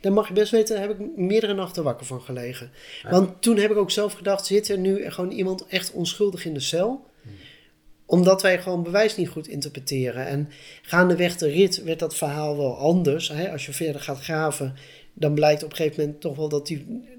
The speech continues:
Speaker 1: de realiteit iets anders in elkaar steekt. Maar dit, dit gevaar dat we zo blind vertrouwen op technologie, dat zie ik op meerdere plekken.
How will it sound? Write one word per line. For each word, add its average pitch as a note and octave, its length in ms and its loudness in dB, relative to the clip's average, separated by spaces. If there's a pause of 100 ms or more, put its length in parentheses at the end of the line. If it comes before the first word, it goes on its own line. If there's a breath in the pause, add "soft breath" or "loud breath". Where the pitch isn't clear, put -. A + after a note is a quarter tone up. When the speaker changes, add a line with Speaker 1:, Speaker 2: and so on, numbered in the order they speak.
(240)
Speaker 1:
de D#3+ 100 0
realiteit D#3 520 0
iets - 220 -10
anders D#3 280 -6
in D3 80 -4
elkaar E3+ 360 0
steekt. D3+ 480 -2 (920 loud breath)
Maar E3+ 580 2 (360)
dit, G3 280 4 (200)
dit F#3 300 2
gevaar F3 600 0
dat F3 180 -2
we D3+ 100 -2
zo F#3 260 6
blind F#3 300 2
vertrouwen F3 400 -4
op F3 80 -14
technologie, F3 680 -2
dat F3 220 0
zie G3 260 0
ik - 160 -8
op F3 200 -6
meerdere E3+ 420 0
plekken. F3 420 -4